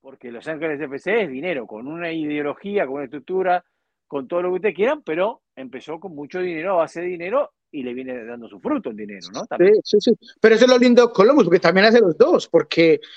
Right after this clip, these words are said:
Speaker 2: eh, cuando ellos dijeron que iban a traer a Cucho, creo que todos a-, aquí, o, o yo por mi parte, decía, "Él viene a ser, si no el mejor jugador de la liga, uno de",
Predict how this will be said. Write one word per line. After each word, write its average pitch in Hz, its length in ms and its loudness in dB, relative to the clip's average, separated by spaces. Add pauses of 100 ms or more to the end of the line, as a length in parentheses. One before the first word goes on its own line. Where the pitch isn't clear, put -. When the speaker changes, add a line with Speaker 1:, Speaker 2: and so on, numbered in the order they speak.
(220)
Speaker 2:
eh, 170 160 2
cuando 180 440 4
ellos 185 180 4
dijeron 214 260 6
que 214 120 6
iban 226 120 4
a 220 40 0
traer 180 280 6
a 196 120 2
Cucho, 254 500 2
creo 185 220 4
que 233 140 4
todos 220 600 2
a-, 170 160 4
aquí, 196 460 2
o, 247 120 6
o 156 160 4 (100)
yo 165 180 0
por 208 140 4
mi 190 40 -4
parte, 175 280 2
decía, 196 220 4
"Él 170 260 2
viene 226 160 6
a 226 40 4
ser, 214 320 4 (840)
si - 220 2
no 196 160 6
el 262 80 4
mejor 208 220 6
jugador 214 300 6
de 220 100 8
la 220 80 6
liga, 196 320 6
uno 190 280 6
de", 214 320 4